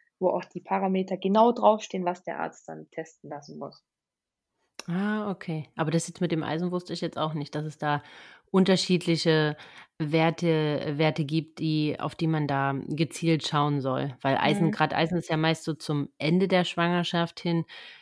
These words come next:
Speaker 2: doch, ähm, ja, 'n relativ großes Thema, wo oft, klingt jetzt schlimmer, als es ist, aber Mangelerscheinungen oder wo jetzt so 'n bisschen Bedarf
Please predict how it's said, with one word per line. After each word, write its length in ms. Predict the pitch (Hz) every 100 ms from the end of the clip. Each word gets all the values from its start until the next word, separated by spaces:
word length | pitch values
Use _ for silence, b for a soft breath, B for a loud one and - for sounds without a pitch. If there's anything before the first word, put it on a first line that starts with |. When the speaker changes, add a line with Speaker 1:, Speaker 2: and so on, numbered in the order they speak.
| B -
Speaker 2:
doch, 320 | 165 165 - -
ähm, 520 | 160 156 156 151 143 _ _ _ -
ja, 100 | 143
'n 100 | 147
relativ 420 | 147 160 - 160
großes 320 | - 160 156 -
Thema, 340 | 165 160 139
wo 180 | 143 143
oft, 280 | - 170 -
klingt 220 | 135 123
jetzt 120 | 117
schlimmer, 180 | - 135
als 140 | 127
es 100 | 135
ist, 220 | 135 151 -
aber 180 | 139
Mangelerscheinungen 880 | 135 139 147 117 139 - 139 139 135
oder 220 | 135 131
wo 100 | 135
jetzt 200 | 139 131 135
so 100 | 139
'n 80 | 131
bisschen 260 | 143 156 139
Bedarf 460 | 127 127 123 -